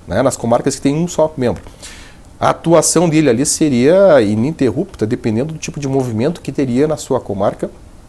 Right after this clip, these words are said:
de presos em flagrante. A apresentação <clears throat> sem demora significa no final de semana também. O sujeito foi preso na sexta-feira de noite, sem demora no sábado, teria que apre-, ser apresentado,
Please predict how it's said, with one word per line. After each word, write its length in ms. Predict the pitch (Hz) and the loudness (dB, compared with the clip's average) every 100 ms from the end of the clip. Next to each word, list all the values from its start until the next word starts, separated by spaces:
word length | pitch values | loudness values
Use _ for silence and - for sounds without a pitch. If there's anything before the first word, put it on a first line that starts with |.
| - - - - | -20 -20 -20 -16
de 220 | - 123 147 | -2 0 2
presos 300 | 131 135 147 | 2 2 0
em 40 | |
flagrante. 460 | 160 180 127 - - - - - - - - | 0 2 0 -4 -16 -20 -20 -20 -20 -16 -6
A 60 | 143 | -2
apresentação 800 | 147 170 196 196 - 156 120 - - | 0 0 0 0 2 2 2 -2 -4
<clears throat> 160 | 117 | -4
sem 240 | - 156 151 | -2 0 2
demora 400 | 107 101 156 - | 2 2 2 2
significa 720 | - 143 160 147 151 143 87 | -4 -4 -4 -2 -2 0 -2
no 160 | 92 110 | -2 -4
final 320 | - 113 113 | -2 -2 -2
de 60 | |
semana 420 | - 147 113 107 123 | -2 -2 -2 -2 -2
também. 320 | 277 247 202 - - - - - - - - | -4 -4 -6 -12 -20 -20 -20 -20 -20 -20 -12
O 80 | |
sujeito 320 | - 117 160 - | -4 0 0 0
foi 120 | 147 | -2
preso 380 | - 127 110 101 | 2 0 0 -2
na 160 | 95 | -2
sexta-feira 540 | - 131 131 123 120 117 | -2 -4 -4 -4 -2 -2
de 100 | 92 | -2
noite, 400 | 101 247 - - - | 0 0 -2 -10 -10
sem 240 | - 123 | -4 -2
demora 340 | 120 113 117 120 | 0 2 2 2
no 120 | 110 | -2
sábado, 420 | - 95 101 143 | -4 -4 -2 -4
teria 240 | 165 214 285 | -4 -4 -4
que 80 | |
apre-, 180 | 196 - | -4 -6
ser 220 | - - | -6 -8
apresentado, 580 | 127 120 92 87 139 - | -6 -4 -4 0 0 -2